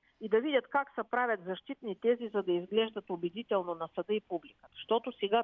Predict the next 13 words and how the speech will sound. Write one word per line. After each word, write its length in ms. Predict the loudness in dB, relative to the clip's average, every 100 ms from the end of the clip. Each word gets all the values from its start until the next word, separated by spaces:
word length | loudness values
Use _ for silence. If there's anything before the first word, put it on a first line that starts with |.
| 0
тук, 180 | -4 0 0 -2 _ -20 -6
а, 280 | 0 2 2
малко 340 | 0 -2 0
изглеждаше 580 | -2 4 2 4 0 -2
като 320 | -4 -4 -4
четиринайсет 600 | -6 -2 0 2 2 2
часа 220 | 2 0 0
се 100 | 0
замъчила 580 | 0 0 0 4 2 4
планината 540 | 0 2 0 0 4
и 80 | 4
родила 380 | 2 4 4 4
мишка. 260 | 2 -2